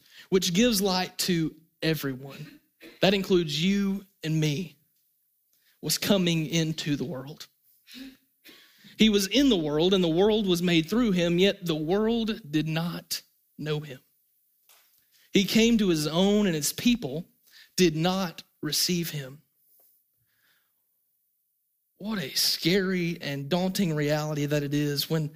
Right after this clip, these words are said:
Jesus came to this world all those years ago, he was not recognized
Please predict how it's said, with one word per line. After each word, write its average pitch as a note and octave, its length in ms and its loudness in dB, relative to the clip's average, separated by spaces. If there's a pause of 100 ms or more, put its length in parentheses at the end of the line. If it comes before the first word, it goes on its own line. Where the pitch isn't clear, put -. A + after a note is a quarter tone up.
(540)
Jesus G#3 440 2
came G#3+ 260 0
to E3+ 60 0
this E3 180 0
world D#3+ 300 0
all D3 100 -2
those C#3 260 -4
years D3+ 260 -2
ago, C#3 340 -8 (1000)
he A3 120 4
was E3+ 220 0
not D#3 260 -2
recognized D#3 1000 -2